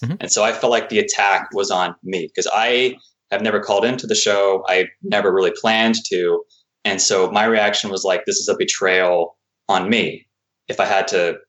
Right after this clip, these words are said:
Speaker 2: to kind of psychoanalyze it. Is, is that, is that kind of the answer you had in mind?
Speaker 1: Not one single emotion in what you said.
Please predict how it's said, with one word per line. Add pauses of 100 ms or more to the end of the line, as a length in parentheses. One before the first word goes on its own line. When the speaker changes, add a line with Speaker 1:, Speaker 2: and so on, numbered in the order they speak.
Speaker 2:
to
kind
of
psychoanalyze
it.
Is,
is
that, (240)
is
that
kind
of
the
answer (260)
you
had
in
mind? (1600)
Speaker 1:
Not
one
single
emotion
in
what
you
said.